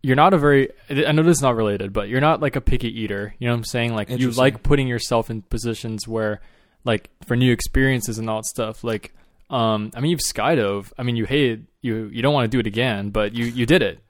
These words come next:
Speaker 1: You're, you're, you're
Speaker 2: That's
Speaker 1: clearly
Speaker 2: true.
Speaker 1: someone who's willing to jump into new things, and you're like that even with technology. You're always been pushing me to
Speaker 2: I
Speaker 1: do
Speaker 2: don't
Speaker 1: that.
Speaker 2: know how to answer
Speaker 1: So
Speaker 2: this because I feel like
Speaker 1: my guess is, like, if there's something that,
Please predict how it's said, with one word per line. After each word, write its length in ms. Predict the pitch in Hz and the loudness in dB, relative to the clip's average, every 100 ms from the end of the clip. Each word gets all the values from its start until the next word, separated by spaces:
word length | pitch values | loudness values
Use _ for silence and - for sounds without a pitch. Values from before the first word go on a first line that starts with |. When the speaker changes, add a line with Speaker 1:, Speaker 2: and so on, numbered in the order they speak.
| _ | _
Speaker 1:
You're, 180 | 131 147 | 2 2
you're, 180 | 156 147 | 2 0
you're 80 | - | 2
Speaker 2:
That's 200 | 139 - | 0 6
Speaker 1:
clearly 300 | 196 226 190 | 10 10 8
Speaker 2:
true. 20 | |
Speaker 1:
someone 280 | - 165 151 | 6 2 2
who's 220 | 139 127 | 0 2
willing 200 | 139 131 | 2 2
to 40 | 107 | 0
jump 380 | - 131 135 | 2 2 4
into 180 | 135 117 | 0 -2
new 200 | 117 113 | -2 -4
things, 340 | - 113 104 117 | -2 -4 -4 -8
and 240 | 113 113 | -8 -2
you're 140 | 131 | 2
like 160 | 160 180 | 2 4
that 140 | 175 | 4
even 120 | 151 123 | 4 2
with 100 | 104 | -4
technology. 680 | 107 110 135 156 139 143 139 - - - | -8 -2 0 2 2 0 -2 -10 -14 -4
You're 100 | 127 | 2
always 240 | 170 165 | 4 4
been 140 | 131 | 2
pushing 280 | - 123 120 | 0 0 -2
me 60 | 117 | 2
to 60 | |
Speaker 2:
I 60 | 233 | 4
Speaker 1:
do 80 | 226 | 6
Speaker 2:
don't 200 | 226 233 | 6 8
Speaker 1:
that. 60 | |
Speaker 2:
know 60 | 226 | 4
how 160 | 202 214 | 6 6
to 120 | 180 | 6
answer 220 | 170 170 | 4 6
Speaker 1:
So 180 | 135 123 | 8 8
Speaker 2:
this 140 | 117 | 6
because 260 | - 160 165 | 0 -2 0
I 140 | 151 | -2
feel 300 | 139 - 202 | -2 2 4
like 360 | 190 160 143 - _ - | 4 2 0 -6 _ 4
Speaker 1:
my 160 | 147 165 | 6 8
guess 240 | 208 - | 8 6
is, 120 | 220 | 6
like, 320 | 175 143 - - _ _ | 8 8 6 -6 _ _
if 180 | 151 139 | 2 4
there's 220 | 170 214 | 4 4
something 440 | - 208 202 196 151 | 6 4 6 4 4
that, 360 | 143 139 - | 4 2 -2